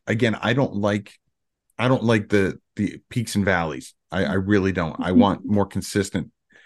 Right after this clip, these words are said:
Speaker 1: you know, when, when you're first starting out, those peaks are nice and the valleys kind of suck, but,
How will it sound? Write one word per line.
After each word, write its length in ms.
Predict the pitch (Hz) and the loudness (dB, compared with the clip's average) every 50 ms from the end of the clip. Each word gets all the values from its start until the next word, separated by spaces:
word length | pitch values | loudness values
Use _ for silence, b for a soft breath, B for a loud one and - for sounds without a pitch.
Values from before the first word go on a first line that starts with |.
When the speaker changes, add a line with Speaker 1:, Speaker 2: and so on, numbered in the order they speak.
| b b b | b b b
Speaker 1:
you 100 | - - | -8 -4
know, 140 | 82 92 95 | -2 -2 0
when, 200 | 92 95 107 104 | 2 2 2 2
when 180 | - 98 113 113 | 2 2 2 2
you're 80 | 110 | 2
first 280 | 110 - 143 151 139 - | 2 2 2 2 2 2
starting 340 | - 143 135 127 120 113 110 | 2 2 2 4 2 2 0
out, 280 | 107 113 117 110 - _ _ _ _ _ _ _ _ _ _ _ _ _ _ _ _ _ _ _ _ - | 0 0 -2 -4 -6 _ _ _ _ _ _ _ _ _ _ _ _ _ _ _ _ _ _ _ _ -6
those 240 | 101 107 113 113 110 | -2 0 0 0 0
peaks 420 | - 123 123 113 107 - - - b b b b b - | 0 -2 -2 -2 -2 -6 -12 -18 b b b b b -4
are 80 | - 98 | 0 0
nice 400 | 98 92 73 - - - - - _ _ _ _ _ _ _ _ | 0 0 -2 -4 -10 -16 -20 -20 _ _ _ _ _ _ _ _
and 200 | - 107 101 95 | -4 -2 0 2
the 60 | 98 92 | 2 2
valleys 480 | 95 107 104 110 117 113 117 113 110 | 4 4 4 6 6 4 4 4 2
kind 240 | - - 113 110 101 | 0 0 0 2 0
of 60 | 95 | 0
suck, 320 | - - 107 80 73 - b b b b _ - | 0 0 0 0 0 -6 b b b b _ 0
but, 260 | 117 110 104 92 - | 2 4 4 2 0